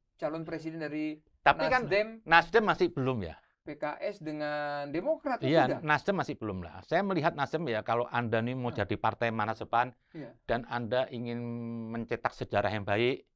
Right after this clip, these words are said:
Speaker 1: Iya.
Speaker 2: Anda jangan dukung Anies. Tapi kalau Anda dukung Anies, Pak Surya Paloh yang saya hormatin,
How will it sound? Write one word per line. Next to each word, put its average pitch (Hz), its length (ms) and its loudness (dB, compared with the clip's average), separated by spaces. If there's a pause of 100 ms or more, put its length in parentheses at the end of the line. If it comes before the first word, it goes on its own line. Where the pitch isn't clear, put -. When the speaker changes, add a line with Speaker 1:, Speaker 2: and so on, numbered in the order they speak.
Speaker 1:
Iya. 135 240 -8 (140)
Speaker 2:
Anda 113 280 0
jangan 98 220 -4
dukung 98 200 -6
Anies. 87 360 -12 (580)
Tapi 139 360 0
kalau 127 260 6
Anda 127 280 2
dukung 131 260 4
Anies, 151 380 6
Pak 151 220 4
Surya 135 260 4
Paloh 143 240 4
yang 135 140 0
saya 120 140 2
hormatin, 135 560 2